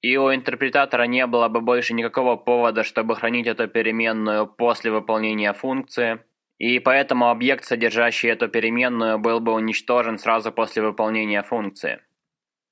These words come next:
Теперь посмотрим на какой-то немного более практически применимый пример.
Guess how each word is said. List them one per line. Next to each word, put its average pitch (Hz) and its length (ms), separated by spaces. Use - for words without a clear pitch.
Теперь 160 300
посмотрим 139 480
на 120 100
какой-то 123 400
немного 113 420
более 113 380
практически 110 560
применимый 107 760
пример. 104 600